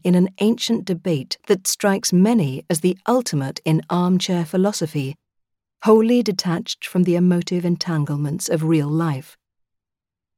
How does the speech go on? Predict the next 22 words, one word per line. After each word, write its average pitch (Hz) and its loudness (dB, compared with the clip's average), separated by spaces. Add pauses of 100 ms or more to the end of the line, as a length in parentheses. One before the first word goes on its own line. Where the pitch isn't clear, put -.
(140)
They 269 4
all 262 2
deny 214 0 (100)
that - -4
human 269 2
beings 156 -2
possess 175 -4
free 196 -2
will. 175 -6 (1000)
They 311 4
argue 170 -2
that 214 0
our 262 0
choices 160 -2
are 175 0
determined 175 0
by 170 -2
forces 185 -2
beyond 196 0
our 160 -2
ultimate 160 -2
control, 156 -4